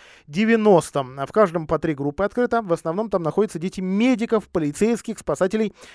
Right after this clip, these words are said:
работников тех организаций, которые не прекращали свою деятельность, а, на время вот этого, м, коронавирусного карантина.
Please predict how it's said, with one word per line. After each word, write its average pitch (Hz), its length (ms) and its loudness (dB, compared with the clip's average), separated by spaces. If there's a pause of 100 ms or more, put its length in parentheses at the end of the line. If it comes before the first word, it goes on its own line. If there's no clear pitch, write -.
(100)
работников 175 540 -2
тех 160 180 -4
организаций, 156 480 -4
которые 175 340 0
не 185 260 0
прекращали 175 720 0
свою 135 220 -8
деятельность, 175 400 -8 (380)
а, 151 200 0
на 165 220 2
время 156 300 2
вот 135 120 -2
этого, 147 300 2 (120)
м, 139 360 -14
коронавирусного 160 720 2 (360)
карантина. 156 720 0